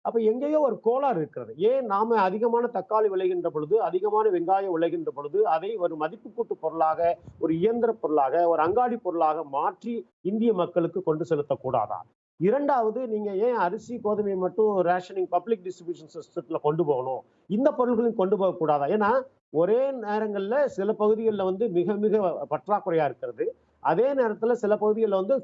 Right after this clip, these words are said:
தரையில கொட்டுறாங்க, இல்ல விலை கிடைக்கல அப்படின்னு சொல்லி. So, கவர்மெண்ட் இன்டர்வென்ஷன் ரொம்ப முக்கியம். அஹ், எனக்கு தெரிஞ்ச இதுக்காக ஒரு அக்ரிகல்ச்சர் கமிஷன்லாம் இருக்கு. But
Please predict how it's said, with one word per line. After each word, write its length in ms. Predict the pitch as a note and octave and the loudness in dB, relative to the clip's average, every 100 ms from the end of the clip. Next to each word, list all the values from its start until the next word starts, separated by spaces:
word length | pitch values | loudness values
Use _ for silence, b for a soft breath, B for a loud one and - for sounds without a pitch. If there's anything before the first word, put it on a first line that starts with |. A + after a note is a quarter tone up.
| F3+ | 0
தரையில 300 | F#3+ C4+ B3 | 2 0 0
கொட்டுறாங்க, 420 | F3+ F3 F#3+ C#3 A2 - | -2 0 -2 -2 -4 -2
இல்ல 240 | F3+ F#3 | 2 2
விலை 240 | D#3+ F3+ A3 | 2 2 0
கிடைக்கல 440 | F3 D#3+ E3 E3 | 0 -2 0 0
அப்படின்னு 180 | D3 D#3 | -2 -6
சொல்லி. 240 | - A#2+ - _ - - | -8 -12 -14 _ -20 -2
So, 260 | A#3 A3+ A#3 F3 | 0 2 0 2
கவர்மெண்ட் 420 | E3 G3+ C4 C4+ | 2 2 0 0
இன்டர்வென்ஷன் 500 | A3+ G#3+ G#3+ G#3 - | 0 2 0 0 -2
ரொம்ப 300 | F3 D#3+ G3 | -2 -2 -2
முக்கியம். 500 | E3+ C#3+ - F#3+ C#4+ - _ - | -4 -6 -2 0 0 -10 _ -2
அஹ், 140 | E3 | 0
எனக்கு 360 | E3+ F#3+ F3 G#3+ | 2 0 0 -2
தெரிஞ்ச 20 | |
இதுக்காக 560 | A#3 A3+ F#3 - F#3+ G3+ | 0 0 0 0 0 2
ஒரு 140 | F3+ | 2
அக்ரிகல்ச்சர் 540 | D#3+ A3+ A#3 A3 A3 - | 0 -2 -2 0 -2 -2
கமிஷன்லாம் 500 | E3 F3+ - G#3 F3+ | -2 -2 0 2 2
இருக்கு. 380 | F3 F3 | 2 0
But 60 | A#3 | 0